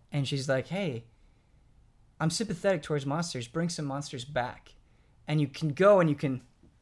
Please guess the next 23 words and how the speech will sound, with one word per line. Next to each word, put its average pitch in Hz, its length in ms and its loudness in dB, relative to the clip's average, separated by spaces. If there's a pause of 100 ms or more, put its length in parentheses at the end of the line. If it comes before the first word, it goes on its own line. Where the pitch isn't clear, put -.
(340)
collect 165 300 4
monsters 160 400 2
for 139 140 -6
her, 127 160 0
and 143 140 -4
eventually, 147 520 0
very 151 220 2
slowly, 170 340 -2
you 131 100 -2
build 156 280 -2
this 143 140 -4
entire 139 420 -6
town 131 560 -6 (640)
of, 127 460 0 (100)
uh, 127 260 0
monsters, 156 500 8
and 147 100 4
they 139 60 4
have, 147 240 4
like, 139 160 2
their, 147 180 -2
you 151 140 -4
can, 131 260 -4